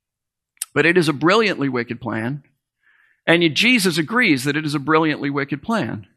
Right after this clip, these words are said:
Listen to what he <laughs> does. Jesus has the master. When the master discovers what the manager is, what does the master do?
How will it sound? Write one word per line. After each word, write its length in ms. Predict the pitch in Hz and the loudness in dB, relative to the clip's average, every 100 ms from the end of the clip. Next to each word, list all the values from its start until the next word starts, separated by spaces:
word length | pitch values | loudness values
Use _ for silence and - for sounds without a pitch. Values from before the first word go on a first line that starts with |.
| _ _ _ _ _ _ _ _ _ _ _ _ _ _ _ _ - | _ _ _ _ _ _ _ _ _ _ _ _ _ _ _ _ -10
Listen 220 | 190 240 | -4 -2
to 60 | 240 | 2
what 140 | 214 | 2
he 60 | 202 | 2
<laughs> 20 | |
does. 480 | - - 185 - - - - | 0 0 -2 -4 -10 -18 -8
Jesus 360 | 185 214 208 - | -4 -2 -2 2
has 220 | 180 156 | 2 2
the 100 | 156 | 0
master. 440 | 151 160 160 113 | 2 2 0 -2
When 160 | 135 156 | 0 2
the 60 | |
master 420 | 160 185 247 - 214 | 4 4 2 0 -2
discovers 600 | 156 - 185 139 127 135 | -2 2 2 2 0 -2
what 140 | 117 | -4
the 60 | 143 | 0
manager 400 | 151 151 143 135 | 2 0 0 -4
is, 120 | 160 | -2
what 80 | 170 | -4
does 100 | 160 | -2
the 60 | |
master 340 | 160 151 - 135 | -2 -2 -4 -6
do? 260 | 151 - | -4 -6